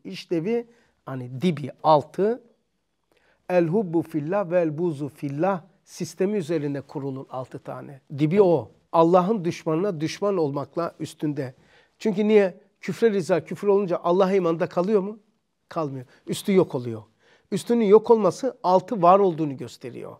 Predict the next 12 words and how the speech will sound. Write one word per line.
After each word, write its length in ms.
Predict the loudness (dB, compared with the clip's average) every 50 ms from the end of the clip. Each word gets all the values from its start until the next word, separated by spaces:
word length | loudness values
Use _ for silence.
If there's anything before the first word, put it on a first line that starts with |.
| _ _ _ _ -4
İşaret 320 | 0 4 6 6 6 6 4
edeceğiz 360 | 4 4 4 4 4 0 -4 -2
yirmi 320 | 2 2 4 4 4 4
dokuz 440 | 4 4 2 2 -4 -4 -6 -10 -18 _ _ 0
ve 160 | 2 2 2
son 220 | 2 2 4 4
yerimiz. 460 | 4 4 2 -2 -4 -8 -14 -16 -20 -12
Hulasa, 720 | 0 4 6 8 8 8 8 6 2 0 0 0 0 -2 -8 -18 _ _ _ _ _ _ _ _ 2
o 140 | 4 4 4
şahıs 520 | 4 4 4 4 4 2 0 -4 -10 -20 _ _ _ _
evvelki 480 | 0 2 4 4 4 4 2 0 0 2
vaziyetinde 840 | 4 4 4 4 2 2 2 2 2 0 0 2 0 -2 -2 -4